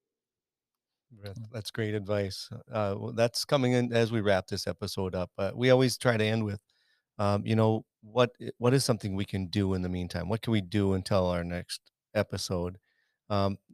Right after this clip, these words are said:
Speaker 1: so can you give us a task, either Jim or Josh, um, something that you want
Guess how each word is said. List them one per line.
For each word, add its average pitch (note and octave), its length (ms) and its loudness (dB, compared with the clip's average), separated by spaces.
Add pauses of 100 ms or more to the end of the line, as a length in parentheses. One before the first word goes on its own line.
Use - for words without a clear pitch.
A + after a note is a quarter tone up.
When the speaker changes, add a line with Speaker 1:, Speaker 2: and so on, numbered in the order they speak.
(160)
Speaker 1:
so A#2 420 0
can C3 140 0
you G3+ 200 0
give C#3 180 -2
us A#2 140 -6
a A2 40 -6
task, A#2+ 460 -2
either G2 400 -4 (280)
Jim G#2 260 0
or F#2+ 280 -4 (100)
Josh, G2 460 2 (460)
um, G2+ 180 -2
something C3 300 -2
that A2+ 120 6
you A2 160 4 (180)
want A2 360 0